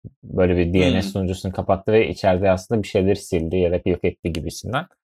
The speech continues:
Speaker 1: Yani onlara inanmak tabii, yani biz şu an Facebook'un söylemlerine inanmak zorundayız. Bunlar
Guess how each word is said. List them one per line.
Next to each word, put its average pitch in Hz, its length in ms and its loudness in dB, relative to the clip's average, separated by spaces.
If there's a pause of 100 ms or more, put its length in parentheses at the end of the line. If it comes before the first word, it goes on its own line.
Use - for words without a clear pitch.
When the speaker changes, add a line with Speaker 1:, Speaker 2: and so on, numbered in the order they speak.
(400)
Speaker 1:
Yani 113 120 4
onlara 135 240 4
inanmak 147 380 0
tabii, 139 220 -2 (1080)
yani 95 360 -4 (220)
biz - 320 -8
şu - 200 2
an 127 100 4
Facebook'un 127 400 -2
söylemlerine 113 520 4
inanmak 87 320 -2
zorundayız. 90 340 -6 (440)
Bunlar 104 320 2